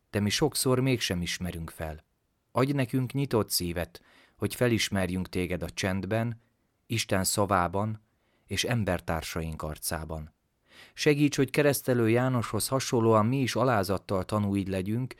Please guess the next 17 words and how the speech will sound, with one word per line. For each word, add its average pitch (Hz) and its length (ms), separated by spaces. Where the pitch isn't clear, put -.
és 101 220
hirdessük 117 580
jelenlétedet 87 720
a 92 80
világban. 78 680
Ne 143 200
engedd, 110 500
hogy 95 260
magunkat 104 720
állítsuk 95 680
a 98 60
középpontba, 85 840
hanem 123 280
mindig 120 420
rád 110 280
mutassunk 87 600
életünkkel. 80 840